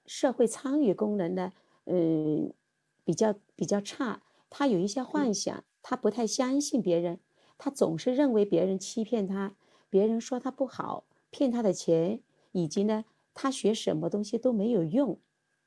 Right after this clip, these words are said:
Speaker 2: 你讲的幻想是指什么？
Speaker 1: 比如他总是幻想别人要害他。
Speaker 2: 你评估过吗？这个，这，这个部分有多严重？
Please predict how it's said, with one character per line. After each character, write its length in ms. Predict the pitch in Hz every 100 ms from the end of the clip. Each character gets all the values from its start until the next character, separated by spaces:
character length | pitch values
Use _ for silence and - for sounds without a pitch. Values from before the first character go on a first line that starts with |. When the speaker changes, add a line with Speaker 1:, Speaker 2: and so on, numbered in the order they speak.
| _ _ _
Speaker 2:
你 120 | - 247
讲 160 | 220
的 100 | 185
幻 240 | 190 311 254
想 240 | 208 156
是 160 | - 202
指 160 | 151
什 180 | 147 147
么？ 200 | 147 147 _ _ _ _ _ _ _ _ _
Speaker 1:
比 120 | -
如 120 | 185 254
他 160 | 285
总 280 | 302 185 160
是 160 | - 254
幻 240 | 311 269
想 180 | 185 156
别 160 | 170
人 140 | 175 202
要 100 | 208
害 260 | - 220
他。 240 | 160 165 - _ _ _ _ _ _ _ _ _ _ _ _ _ _ - - - - _
Speaker 2:
你 100 | 196
评 240 | 190 208
估 160 | 240 269
过 200 | 285 262
吗？ 180 | 180 165
这 80 | 247
个， 60 |
这， 140 | 247 247
这 160 | 302
个 80 | 247
部 140 | 240
分 120 | 240 233
有 80 |
多 160 | 170 190
严 260 | 190 156 160
重？ 300 | 190 160